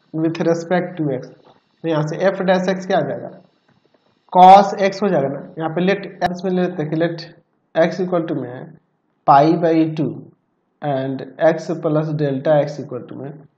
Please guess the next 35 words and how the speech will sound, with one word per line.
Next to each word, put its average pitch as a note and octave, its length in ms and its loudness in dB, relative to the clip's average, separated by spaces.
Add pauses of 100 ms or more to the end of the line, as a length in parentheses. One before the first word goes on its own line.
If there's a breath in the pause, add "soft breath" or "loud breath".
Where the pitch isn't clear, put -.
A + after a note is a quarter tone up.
(440)
twenty-two D3 460 -2 (120)
by B2+ 120 0 (180)
fourteen। A2+ 400 -12 (460)
तो C3+ 100 0
x D3 160 -6
का F3+ 120 4
वैल्यू E3+ 260 0
यहाँ E3+ 240 -2
पे E3+ 120 -6
pi D#3 140 2 (100)
by E3 200 0
two F3 100 -2
इसमें D#3+ 260 0
रख D#3 200 -2
देते C#3 220 -4
हैं C3+ 160 -6
यहाँ B2+ 200 -10 (100)
पर, C#3+ 160 -14 (1000)
ठीक D#3 160 -6
है, B2 140 -10 (120)
और C3+ 260 -2 (160)
प्लस D3 360 -2
का D3 80 -2 (100)
delta C#3 320 -4 (100)
x - 200 -10
equal B2+ 240 -10
to B2 120 -12
में D3 80 -10 (200)
twenty-two C3+ 480 -6 (120)
by B2 80 -6 (120)
में C3 80 -8 (120)
fourteen, - 340 -16 (580)
यानी C#3+ 120 -6
कि C#3+ 160 -4
delta C#3+ 320 2